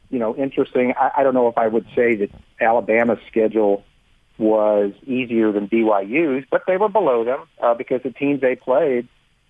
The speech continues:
to date had turned out not to be very good. Uh, and, and I don't have to name them, Mississippi State, Kentucky, obviously. So I, I thought, I thought it was a nod. Um, you know, what,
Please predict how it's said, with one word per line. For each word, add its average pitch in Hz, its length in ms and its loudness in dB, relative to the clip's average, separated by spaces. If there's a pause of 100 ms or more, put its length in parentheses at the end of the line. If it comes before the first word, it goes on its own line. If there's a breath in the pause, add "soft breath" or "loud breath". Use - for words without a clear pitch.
(140)
to 120 80 -6
date 156 420 0
had 113 120 -16
turned 127 200 0
out 127 240 0
not 113 200 -2
to 131 60 -8
be 127 120 0
very 135 300 2
good. 165 280 -2 (640)
Uh, 101 380 2 (520)
and, 113 120 0
and 120 160 0
I 131 40 4
don't 131 60 -2
have 135 160 0
to 123 60 0
name 120 280 2
them, 113 120 2
Mississippi 117 400 -2
State, 107 220 0
Kentucky, 98 440 -4
obviously. 92 540 -2 (840)
So 131 460 2 (200)
I, 220 140 2 (120)
I 285 40 2
thought, 262 340 0
I 208 80 0
thought 240 200 2
it 214 40 4
was 180 120 2
a 160 60 0
nod. 139 420 0 (220)
Um, 120 520 0
you 165 80 -4
know, 143 140 2
what, 202 280 -2